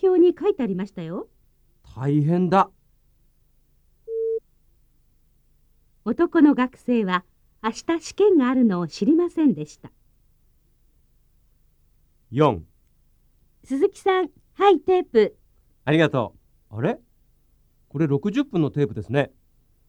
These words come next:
Speaker 2: 私が頼んだのは九十分のテープなんですが。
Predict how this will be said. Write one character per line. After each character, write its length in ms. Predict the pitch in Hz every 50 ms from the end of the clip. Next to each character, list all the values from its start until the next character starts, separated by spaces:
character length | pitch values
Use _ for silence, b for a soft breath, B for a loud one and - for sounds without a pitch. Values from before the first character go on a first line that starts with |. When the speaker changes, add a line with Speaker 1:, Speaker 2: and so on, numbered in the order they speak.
| _ _ _ _ -
Speaker 2:
私 260 | 113 143 208 208 190
が 120 | 226 220 -
頼 180 | 208 220 226
ん 60 | 214
だ 80 | 170 143
の 100 | 127 117
は 260 | 110 104 104 101 - _ _ _ _ _
九 220 | - - 165 208
十 100 | 202 262
分 220 | 254 - 185 165 151
の 100 | 135 117
テ 120 | - 139
ー 60 | 139
プ 100 | 117 123
な 100 | 113 110
ん 40 | 107
で 80 | 104 95
す 120 | - 101
が。 180 | 101 95 85